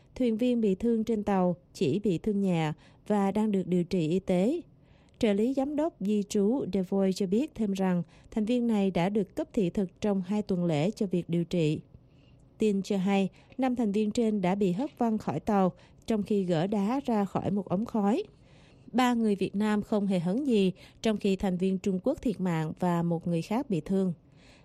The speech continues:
Cảnh sát New Zealand không đưa ra kết luận về nguyên nhân cái chết của thuyền viên Trung Quốc, cho tới khi có kết quả cuộc khám nghiệm tử thi dự kiến sẽ tiến hành vào cuối tuần này.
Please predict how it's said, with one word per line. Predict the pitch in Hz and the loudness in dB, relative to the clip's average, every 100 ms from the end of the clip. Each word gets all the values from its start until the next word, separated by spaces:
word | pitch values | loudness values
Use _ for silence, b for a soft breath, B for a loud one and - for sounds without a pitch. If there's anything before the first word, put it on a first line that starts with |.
| - | -4
Cảnh | 214 | -2
sát | - 320 320 | -2 -2 0
New | 254 | -2
Zealand | 226 240 226 220 214 | 0 0 2 0 -2
không | 233 214 | -2 -2
đưa | 202 | -2
ra | 196 | -2
kết | 196 294 | -2 -2
luận | 311 180 165 | 0 0 0
về | 170 170 | -2 -2
nguyên | 180 190 | 0 0
nhân | 190 185 | 0 0
cái | 240 | -2
chết | - 285 339 | -2 -4 -4
của | - | -8
thuyền | - 190 170 | -4 -4 -2
viên | 185 | -4
Trung | 185 185 - | -2 -4 0
Quốc, | 269 - B B B - | -2 -4 B B B -4
cho | 262 | -2
tới | 269 | -2
khi | 277 247 220 | -2 -2 0
có | 220 262 | -2 -2
kết | 349 - | -4 -4
quả | - 113 | -4 -4
cuộc | 190 202 - | -2 -4 -4
khám | - 202 311 | -4 -4 -2
nghiệm | 269 170 156 | -2 -2 -2
tử | 156 120 - | -4 -4 -2
thi | 220 208 190 B B - | 0 0 -2 B B -4
dự | 185 175 | -2 -2
kiến | - 202 240 | 0 -2 -2
sẽ | 311 190 | -4 -4
tiến | 202 254 | -4 -4
hành | 262 180 | -2 -2
vào | 165 175 160 | -2 -2 -2
cuối | - 190 269 | -2 -2 0
tuần | 233 170 | -2 0
này. | 165 160 | 0 0